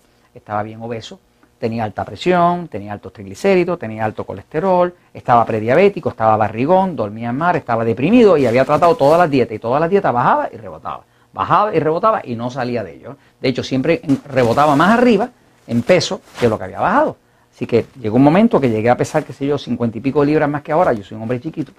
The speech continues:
son como veintidós kilos, ¿no? Este, eh, y pues ya,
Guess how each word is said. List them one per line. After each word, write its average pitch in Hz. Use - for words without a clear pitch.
son -
como 120
veintidós 110
kilos, 180
¿no? 190
Este, 117
eh, 113
y 139
pues 120
ya, 139